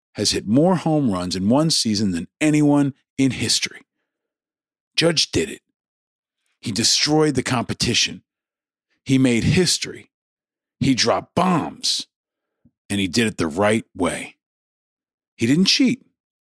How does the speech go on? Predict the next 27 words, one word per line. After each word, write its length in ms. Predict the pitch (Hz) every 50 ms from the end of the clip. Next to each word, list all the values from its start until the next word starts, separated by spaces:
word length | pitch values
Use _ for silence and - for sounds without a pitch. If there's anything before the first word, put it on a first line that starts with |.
| _ -
He 100 | - 92
wasn't 300 | 92 90 80 117 131 139
a 40 |
jerk. 440 | 127 - - 170 131 95 - - - _ _ _ _ _ _ _ _ -
He 80 | 117
did 180 | 87 110 104 101
it 60 | 101
by 140 | 98 151 156
the 80 | 170
rules. 520 | 175 180 208 220 175 104 - - - - - _ _ _ _ _ _ _ _ _ -
And 80 | 113 117
he 40 | 113
beat 220 | 104 117 110 _ - -
everyone 640 | 123 127 110 107 123 135 135 123 127 131 135 117 - -
else 440 | - 98 95 90 87 - - - - _ _ -
in 120 | 104 104
history. 560 | - - 104 - - - - - - - _ _ _ _ _ _ _ _ _ _ _ _ _ _ _ _ _ _ _ _ _ _ _ _ _ _ -
Just 320 | - - 185 196 - -
like 160 | 98 82 -
the 80 | - -
people 340 | - - 95 85 - - 78
of 100 | 76 -
Ukraine. 460 | 85 82 - - 120 104 85 - - _ _ _ _ _ _ _ _ _ _ _ _ _ _ _ _ _ - - _ -
They're 140 | - 98 101
inspiring 560 | 101 104 - - - 113 113 113 123 127 135
the 80 | 143 139
world. 480 | 143 175 196 208 185 110 82 - -